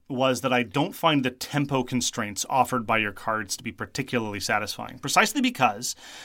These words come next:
the primary way you win a game of Concordia, and this is a gross oversimplification, but it, it,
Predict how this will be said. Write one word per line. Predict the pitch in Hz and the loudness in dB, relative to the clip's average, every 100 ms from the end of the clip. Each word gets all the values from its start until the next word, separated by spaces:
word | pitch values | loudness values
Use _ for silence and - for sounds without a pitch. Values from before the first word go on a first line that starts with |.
| - - _ - | -20 -20 _ -6
the | 147 | -2
primary | 135 165 185 208 202 | 0 6 6 8 4
way | 165 151 | 4 4
you | 139 | 2
win | 131 135 | 2 2
a | |
game | 123 127 | 4 2
of | 123 | 0
Concordia, | 117 - 127 113 107 104 - | -8 -2 0 0 -2 -6 -6
and | 151 | 0
this | 156 | 2
is | 147 131 | 4 2
a | |
gross | - 147 170 147 | 6 8 10 10
oversimplification, | 147 123 131 104 95 - 98 - 147 | 6 4 0 -2 -8 -10 -8 -6 -4
but | 123 110 | 0 0
it, | 113 110 | 0 -4
it, | 131 123 | -6 -6